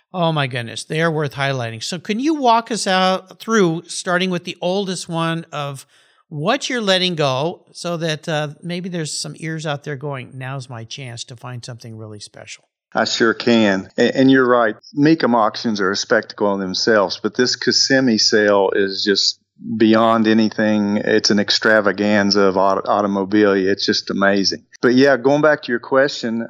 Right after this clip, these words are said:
Speaker 2: the nineteen sixty-two is the oldest one of these three. And first of all, I wanna say, too, that these three represent many, many years of searching for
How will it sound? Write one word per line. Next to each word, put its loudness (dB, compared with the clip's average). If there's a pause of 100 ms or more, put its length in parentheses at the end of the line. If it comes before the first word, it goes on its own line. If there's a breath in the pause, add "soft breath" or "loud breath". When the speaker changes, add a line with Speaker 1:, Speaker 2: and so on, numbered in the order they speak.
Speaker 2:
the 2
nineteen 2
sixty-two 4
is 2
the 4
oldest 2
one 2
of -4
these -4
three. 0 (180)
And 2
first 4
of 4
all, 6
I 2
wanna 2
say, 0
too, 0
that -8
these 0
three 2
represent 2 (420)
many, 6
many 6
years 6
of 0
searching 0
for 2